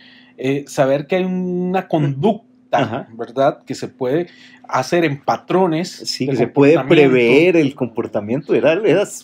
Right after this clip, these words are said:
Speaker 1: Era
Speaker 2: brujería.
Speaker 1: muy, muy nuevo, era
Speaker 2: Era
Speaker 1: muy
Speaker 2: brujería.
Speaker 1: nuevo.
Speaker 2: Eh, eh, inclusive el término perfil, que uno está, que uno de tanto ver series como C S I está totalmente acostumbrado a escucharlo.
Speaker 1: Y Hannibal. <laughs>
Speaker 2: Exactamente, eh, eh, mm, eh, muchos personajes,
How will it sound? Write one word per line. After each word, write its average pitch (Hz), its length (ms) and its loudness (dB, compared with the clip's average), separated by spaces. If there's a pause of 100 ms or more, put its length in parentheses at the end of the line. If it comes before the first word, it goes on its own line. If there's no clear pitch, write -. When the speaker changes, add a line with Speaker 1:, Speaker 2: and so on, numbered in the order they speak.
(720)
Speaker 1:
Era 156 180 2
Speaker 2:
brujería. 180 600 4
Speaker 1:
muy, 131 140 -2
muy 196 80 2
nuevo, 160 360 0 (160)
era 147 100 -10
Speaker 2:
Era - 100 2
Speaker 1:
muy 127 160 -2
Speaker 2:
brujería. 185 180 0
Speaker 1:
nuevo. 175 240 2
Speaker 2:
Eh, - 140 -6
eh, 170 220 2
inclusive 170 420 0
el 180 120 -2
término 208 360 0
perfil, 170 500 -4
que 123 80 -6
uno 139 80 -2
está, 160 280 -4
que 139 100 -4
uno 160 80 2
de 180 100 2
tanto 170 380 0
ver 156 160 2
series 160 340 -2
como 127 180 -6
C 151 180 0
S 151 220 0
I 156 40 0
está 143 180 -4
totalmente 151 420 -6
acostumbrado 131 440 -6
a - 20 -6
escucharlo. 139 500 0
Speaker 1:
Y 127 60 -4
Hannibal. 135 420 0
<laughs> 147 320 2
Speaker 2:
Exactamente, 180 920 2
eh, 143 420 0 (300)
eh, 123 60 -4
mm, 107 720 -14 (760)
eh, 147 320 0
muchos 147 400 -2
personajes, 160 400 0